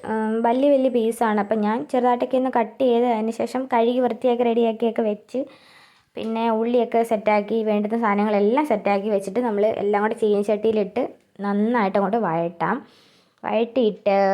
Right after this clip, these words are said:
ആ, ഇഞ്ചി വെളുത്തുള്ളി പേസ്റ്റ് എല്ലാം ചത-, ചാ-, ചതയ്ക്കുന്ന സമയമായപ്പം കറണ്ട് അങ്ങ് പോയി. പിന്നെ ഞാൻ അല്ലാതെ വെച്ച് ഇടിച്ചിടിച്ചിടിച്ചൊക്കെയാണ് എടുത്തത്. പിന്നെ, ഏ, സ-, എല്ലാ സാധനങ്ങളും കൂടി ഇട്ട് നന്നായിട്ട് വഴട്ടിയിട്ട്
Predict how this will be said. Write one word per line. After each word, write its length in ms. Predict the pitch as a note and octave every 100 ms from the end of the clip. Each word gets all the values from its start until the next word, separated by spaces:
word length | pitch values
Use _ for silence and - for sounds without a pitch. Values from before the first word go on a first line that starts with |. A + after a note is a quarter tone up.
| F#3+ G3 G3+ G3 A#3
ആ, 300 | A#3+ B3 D#3+
ഇഞ്ചി 220 | D3+ F3+
വെളുത്തുള്ളി 320 | F#3 F#3+ A3
പേസ്റ്റ് 420 | A#3 B3 B3 B3 C4
എല്ലാം 360 | - A3+ A#3
ചത-, 220 | A#3 G#3
ചാ-, 480 | G3+ G#3+ G3+ A#3+ B3+ B3
ചതയ്ക്കുന്ന 440 | A3 - C#4+ D4+
സമയമായപ്പം 560 | D4+ A3+ A#3 A3 A#3 A#3+
കറണ്ട് 280 | G#3 G#3 G#3+
അങ്ങ് 140 | G3
പോയി. 120 | F#3 F#3
പിന്നെ 200 | F#3+ G3+
ഞാൻ 280 | G3+ G#3+ A3+ - _ _ _ _ -
അല്ലാതെ 540 | A3+ A#3 B3 C4 C4
വെച്ച് 280 | A#3+ A#3 -
ഇടിച്ചിടിച്ചിടിച്ചൊക്കെയാണ് 1200 | A#3 G#3+ - B3+ A3+ A#3+ G#3+ G#3+ G#3+ G#3+ G#3+ G3
എടുത്തത്. 680 | G3+ F#3+ G#3+ - F#3+ F3+ A#3 - _ _ _ _ -
പിന്നെ, 320 | A3+ C4+ - -
ഏ, 120 | B3+
സ-, 120 | B3
എല്ലാ 420 | C4+ C4+ D4 D#4+ D#4+
സാധനങ്ങളും 520 | C#4+ B3+ B3 B3 B3
കൂടി 140 | A#3+
ഇട്ട് 300 | G#3+ B3+ E4+ - - _
നന്നായിട്ട് 560 | A#3+ A3+ A#3+ C#4+ B3 A#3
വഴട്ടിയിട്ട് 1080 | A3+ G3+ F#3+ A3+ A3 C4+ G#3+ F#3+ G#3+ C#4+